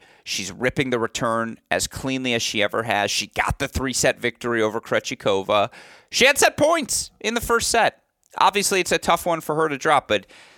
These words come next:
it, it was a win. Like, with the semifinals we had, I said this a couple of days ago, Rybakina, Swiatek, Sakkari, Sabalenka. If Sakkari would have won it, that would have been a little bit surprising for sure.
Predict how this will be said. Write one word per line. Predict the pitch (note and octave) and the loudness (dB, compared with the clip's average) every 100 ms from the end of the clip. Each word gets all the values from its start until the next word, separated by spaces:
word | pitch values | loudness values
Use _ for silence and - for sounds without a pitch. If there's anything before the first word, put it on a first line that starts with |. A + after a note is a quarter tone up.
| _ _ _ _ _ _ _ _ _ _ _ - | _ _ _ _ _ _ _ _ _ _ _ -2
it, | - - | 0 2
it | F3 | 4
was | F3 | 4
a | F3 | 4
win. | F3 F3+ | 2 2
Like, | G3+ F3 - | 2 2 2
with | D3+ F3 - | 0 0 2
the | |
semifinals | G3 G3 E3 D#3 D#3+ D3+ D3+ B2+ | 2 4 4 4 2 2 0 -2
we | C3 | -2
had, | C#3 G#2 | 2 2
I | F2+ | 0
said | - B2 B2+ | 0 0 2
this | B2 B2 | -2 -2
a | |
couple | - C3 B2 | -2 -2 -2
of | G#2+ | 0
days | A2 G2+ - | 0 -2 -4
ago, | - - | -10 -8
Rybakina, | - F#2+ A#2+ C3+ C#3 C#3+ | -6 0 0 0 -2 -4
Swiatek, | - B2 A#2+ A#2 A#2 A#2+ - | -4 -2 0 -2 0 0 0
Sakkari, | - - G#2+ B2 B2 A2+ A#2 G#2+ - - | -2 2 2 0 -2 -2 -2 -4 -8 -8
Sabalenka. | - A#2+ - A2+ G#2+ - | 2 2 2 0 -2 -2
If | - | -6
Sakkari | - - D3+ - F3+ E3+ | -2 0 0 -2 -2 0
would | D3+ | 0
have | C#3 | 0
won | C3+ C3+ | 0 -2
it, | C#3+ - | -2 -4
that | A2+ - | -6 -4
would | C#3+ | -4
have | C3+ - | -4 -2
been | C3 | -2
a | B2+ | 0
little | A#2+ A#2+ | 0 0
bit | B2 | 0
surprising | - B2 - B2+ A2+ A2+ A2 | -2 -4 0 2 2 0 -4
for | A2 B2 | -4 -4
sure. | A2+ - E3 - | -2 0 0 0